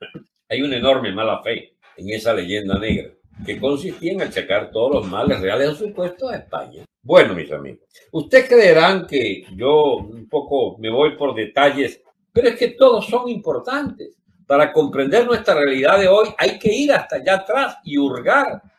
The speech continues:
Por ejemplo, quizás muchos no sabían que a diferencia de Venezuela, en Argentina sí funcionó esto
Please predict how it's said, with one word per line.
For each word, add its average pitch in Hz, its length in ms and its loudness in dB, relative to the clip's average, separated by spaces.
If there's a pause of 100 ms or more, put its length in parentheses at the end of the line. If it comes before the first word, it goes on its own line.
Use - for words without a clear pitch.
(200)
Por 190 200 6
ejemplo, 202 460 4
quizás 160 380 -2
muchos 233 340 0
no 196 120 -2
sabían 156 560 2 (300)
que - 80 4
a 143 60 6
diferencia 156 680 2
de 143 140 0
Venezuela, 147 840 0 (260)
en 139 200 -4
Argentina 127 720 -4
sí 165 200 -8
funcionó 214 640 -4
esto 170 460 -6